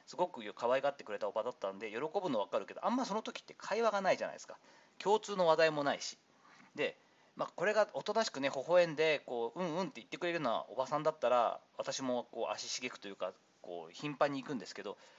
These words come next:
まあね、言うことをほぼ全てに決めつけて返してくる。「あんた、そんなのあんたが悪いよ」とか、「男のくせに」とかですね。もうすぐ喧嘩腰というわけじゃなくて、なんですか、口が悪くて、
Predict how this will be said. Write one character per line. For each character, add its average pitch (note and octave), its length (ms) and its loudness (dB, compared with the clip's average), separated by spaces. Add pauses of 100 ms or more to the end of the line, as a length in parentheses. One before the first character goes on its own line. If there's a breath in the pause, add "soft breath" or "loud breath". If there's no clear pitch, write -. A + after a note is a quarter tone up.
(160 loud breath)
ま A3 180 8
あ A3 40 8
ね、 D3+ 140 2
言 G3+ 200 -2
う A#3 40 -2
こ B3 160 2
と - 260 -2 (200)
を B2 220 0
ほ G#3 140 2
ぼ C#3+ 100 2
全 F#3+ 280 0
て G#2+ 180 -6
に G2+ 100 -16
決 C3+ 140 -8
め F3 80 2
つ - 80 -6
け C3 80 -6
て - 100 -8
返 A2+ 220 4
し - 40 -8
て A#2 80 -12
く - 80 -18
る。 - 140 -18
「あ D#3+ 60 4
ん F#3+ 40 -4
た、 C3+ 80 0
そ C#3+ 140 -4
ん F3 60 0
な F3+ 60 4
の C3 80 4
あ C3 60 2
ん - 40 -2
た - 80 4
が - 60 2
悪 G2+ 220 -2
い - 20 -14
よ」 - 160 -20
と - 80 -20
か、 - 160 -14 (520)
「男 - 260 -2
の C#3+ 80 0
く - 20 -8
せ C3+ 140 -2
に」 - 140 -18
と - 80 -20
か - 120 -12
で F#2+ 80 -18
す - 80 -16
ね。 D#2+ 160 -14 (420 soft breath)
も G#2 100 -10
う - 40 -8
す - 160 -8
ぐ C#3 80 -8 (140)
喧 A3+ 200 -2
嘩 A3+ 140 4
腰 G#3 180 0
と - 80 -4
い - 20 4
う - 20 4
わ A3 60 6
け G3+ 60 -6
じ - 60 0
ゃ A2+ 40 0
な A#2+ 120 -2
く - 80 -16
て、 G#2 120 -8 (140)
な A2 100 -8
ん G2+ 40 -10
で - 60 -14
す - 40 -16
か、 - 160 -10
口 - 240 -6
が G3 140 10
悪 F3+ 220 8
く - 100 -12
て、 - 200 -8